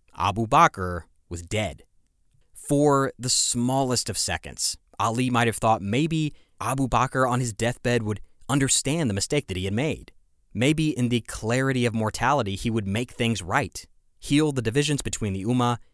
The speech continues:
and appoint Ali as his successor. But he does not do that. Instead, he appoints none other than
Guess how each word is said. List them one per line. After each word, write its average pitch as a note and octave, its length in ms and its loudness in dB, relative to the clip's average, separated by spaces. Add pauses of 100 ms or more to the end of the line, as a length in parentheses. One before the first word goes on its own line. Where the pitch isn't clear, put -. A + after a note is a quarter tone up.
(140)
and A#2 120 0
appoint D3+ 400 -2
Ali D#3 560 2
as F#2 260 0
his F#2 120 -6
successor. - 680 0 (400)
But G#2 160 -4
he C3+ 320 0
does A#2+ 200 -2
not G2+ 440 -4 (100)
do F2 160 -6
that. - 380 -16 (440)
Instead, C#3+ 560 2
he B2+ 120 0
appoints C3 420 0
none A#2 300 2
other A2+ 340 0
than A#2 220 -2